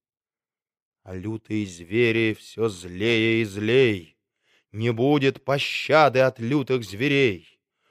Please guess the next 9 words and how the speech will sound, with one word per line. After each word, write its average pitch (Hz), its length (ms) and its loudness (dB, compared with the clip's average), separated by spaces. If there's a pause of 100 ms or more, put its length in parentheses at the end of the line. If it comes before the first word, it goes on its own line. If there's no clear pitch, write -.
(180)
Ужасны 113 760 0
их 117 100 -6
зубы, 107 640 0
рога 135 520 6
и 123 120 4
копыта. 143 720 -2 (300)
Они 156 260 2
растерзают, 165 1200 4
убьют 165 720 2